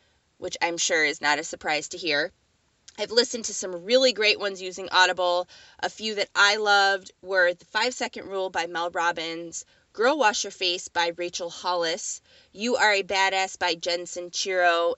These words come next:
and some incredible biographies like The Dirt, The Motley Crue Story, Gold Dust Woman about Stevie Nicks,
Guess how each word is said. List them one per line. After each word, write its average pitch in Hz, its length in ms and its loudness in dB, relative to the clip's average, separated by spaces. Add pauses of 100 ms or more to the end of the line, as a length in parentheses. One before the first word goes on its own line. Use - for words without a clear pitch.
and 175 500 4
some 190 320 -4
incredible 226 800 -2
biographies 175 1040 -2
like 170 340 -2 (160)
The 170 80 -10
Dirt, 196 500 -2 (360)
The 180 80 -2
Motley 190 340 4
Crue 190 240 -10
Story, 180 600 -2 (320)
Gold 254 280 0
Dust 214 280 -2
Woman 196 480 -4
about 175 320 0
Stevie 190 380 -12
Nicks, 175 400 -6